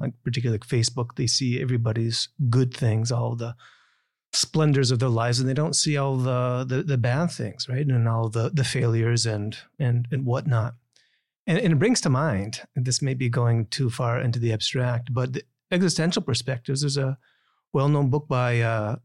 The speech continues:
Ernest Becker called The Denial of Death. He says that humans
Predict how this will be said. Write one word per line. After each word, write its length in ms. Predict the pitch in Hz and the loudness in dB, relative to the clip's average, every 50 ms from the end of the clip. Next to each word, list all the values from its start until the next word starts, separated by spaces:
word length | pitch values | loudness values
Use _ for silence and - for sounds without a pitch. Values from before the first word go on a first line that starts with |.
| _ | _
Ernest 260 | - 147 143 127 120 113 | -2 0 2 2 2 2
Becker 280 | 127 135 139 - 120 | 0 0 -2 -2 -2
called 180 | 113 - 127 117 | -2 -2 -2 0
The 60 | 127 | 0
Denial 400 | 120 127 120 120 113 113 117 113 | 2 2 2 2 2 0 -2 -4
of 100 | 110 110 | -4 -2
Death. 380 | 117 123 120 104 95 - - _ _ _ _ _ _ _ _ _ _ _ _ _ _ _ _ _ _ _ | -2 -2 -2 -4 -6 -10 -16 _ _ _ _ _ _ _ _ _ _ _ _ _ _ _ _ _ _ _
He 120 | - 196 135 | 0 2 2
says 220 | 131 - 147 127 | 4 4 2 2
that 140 | 123 117 117 | 2 2 2
humans 540 | 123 143 131 131 131 135 143 147 - - | 2 2 2 2 2 2 0 0 0 -2